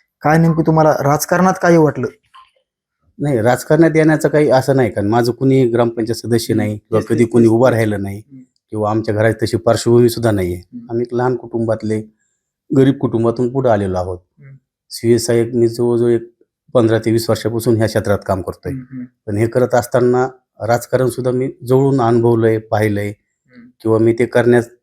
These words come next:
Speaker 2: राजकारणामध्ये सुद्धा माझा सहभाग सुद्धा आहे बऱ्यापैकी.
Speaker 1: हम्म.
Speaker 2: परंतु राजुरी जिल्हा परिषद गटासाठी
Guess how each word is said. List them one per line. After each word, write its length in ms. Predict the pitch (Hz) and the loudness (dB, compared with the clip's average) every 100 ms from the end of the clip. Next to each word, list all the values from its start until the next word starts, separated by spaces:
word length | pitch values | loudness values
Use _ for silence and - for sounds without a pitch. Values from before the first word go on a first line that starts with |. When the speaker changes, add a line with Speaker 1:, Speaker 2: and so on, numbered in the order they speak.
| - | -4
Speaker 2:
राजकारणामध्ये 580 | 110 - 117 113 117 117 | -2 0 -2 0 0 -2
सुद्धा 240 | 117 117 | -4 -6
माझा 200 | 120 120 | -4 -4
सहभाग 320 | 123 127 123 | -2 0 0
सुद्धा 260 | 113 - 95 | -2 -4 -4
आहे 120 | 95 | -4
बऱ्यापैकी. 640 | 90 95 90 101 95 - _ | -4 -6 -10 -14 -20 -20 _
Speaker 1:
हम्म. 120 | 135 254 _ _ _ _ _ _ _ _ _ _ - | -20 -20 _ _ _ _ _ _ _ _ _ _ -6
Speaker 2:
परंतु 480 | 127 127 120 135 147 - _ _ _ _ _ _ _ - | -2 0 0 -2 -4 -8 _ _ _ _ _ _ _ 0
राजुरी 320 | 113 120 131 | 0 2 0
जिल्हा 280 | 123 127 131 | 0 0 0
परिषद 220 | 127 117 | 0 -2
गटासाठी 460 | 120 123 117 120 | 0 0 -2 -4